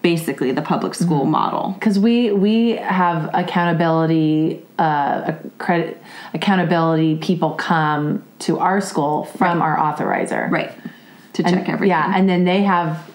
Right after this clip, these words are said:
Speaker 2: uh, ones above them check us out in all their schools
Speaker 1: Right.
Speaker 2: and then tell them what they need to do differently with us. So
Speaker 1: Yeah.
Speaker 2: there's, like, two levels of
Speaker 1: Yeah.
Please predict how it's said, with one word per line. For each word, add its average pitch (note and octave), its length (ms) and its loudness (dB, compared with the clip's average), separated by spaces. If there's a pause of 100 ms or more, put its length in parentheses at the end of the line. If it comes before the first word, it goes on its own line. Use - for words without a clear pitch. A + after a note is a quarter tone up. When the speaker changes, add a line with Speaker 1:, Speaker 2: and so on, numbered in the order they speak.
(240)
Speaker 2:
uh, G#3 280 0
ones F#3+ 260 2
above D#3+ 340 0
them E3+ 480 2 (300)
check F3 300 -2
us E3 180 -2
out D3+ 300 0
in D#3+ 100 2
all E3 240 2
their - 160 -4
schools - 480 -2
Speaker 1:
Right. F3+ 100 0
Speaker 2:
and E3+ 120 2
then D#3+ 260 2
tell D#3+ 180 -2
them D#3+ 160 0
what - 160 -2
they D#3 140 -2
need C#3 160 0
to D#3+ 60 0
do D#3 140 0
differently - 380 -2
with - 180 -4
us. - 240 -2
So F3 80 0
Speaker 1:
Yeah. E3+ 60 0
Speaker 2:
there's, E3+ 160 0
like, - 180 -2
two G3+ 220 2
levels D#3+ 560 0
of D#3+ 260 0
Speaker 1:
Yeah. - 100 -2